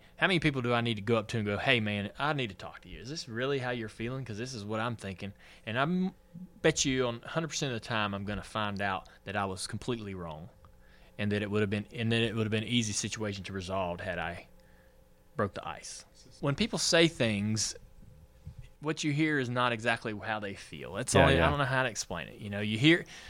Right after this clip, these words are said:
Speaker 1: a guy reacts and, and he's ba-, and he's lashing out. He's really looking for help. He's really looking for you to say, "Hey, man, it's, you know, it's okay," or
Speaker 2: Yeah.
Speaker 1: "It's fine," or "That's, you know, that's not, I'm okay, and don't worry about me." Uh,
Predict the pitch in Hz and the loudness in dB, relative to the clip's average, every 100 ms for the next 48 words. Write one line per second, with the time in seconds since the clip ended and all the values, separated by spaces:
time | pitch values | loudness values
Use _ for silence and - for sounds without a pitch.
0 | - 120 139 160 156 147 139 143 - 127 | -6 2 6 8 8 6 8 6 4 -2
1 | 117 - 123 113 107 120 143 156 139 120 | -4 -4 -4 -2 -4 4 4 4 0 -2
2 | 110 113 139 151 - 135 143 160 160 - | -2 4 6 6 4 2 4 2 0 -6
3 | - - - - 127 117 139 147 135 123 | -20 -20 -20 -4 -2 4 6 8 6 4
4 | 127 113 104 98 92 80 - 127 117 131 | -2 -4 -8 -10 -10 -10 -10 -10 -2 2
5 | 143 135 127 123 123 120 - 113 110 107 | 4 4 2 0 0 -2 0 2 4 2
6 | 107 110 117 117 107 104 104 - - 117 | 0 0 0 2 2 0 -4 -6 -4 -2
7 | 117 151 117 107 110 110 - - 127 110 | 4 4 4 0 -2 -4 -12 -14 -8 -8
8 | 123 135 147 160 127 120 110 107 92 85 | -8 -2 -2 2 0 2 2 8 8 8
9 | 120 120 113 110 113 - - 113 107 113 | 4 0 0 -2 -2 -4 -10 -8 -8 -8
10 | - 123 - 135 123 117 120 117 113 107 | -6 -6 -6 -6 -4 0 0 2 0 -2
11 | 117 120 117 104 117 104 - - - - | -2 0 0 -2 -4 -6 -14 -20 -20 -20
12 | - - 104 104 101 | -16 -6 -2 0 0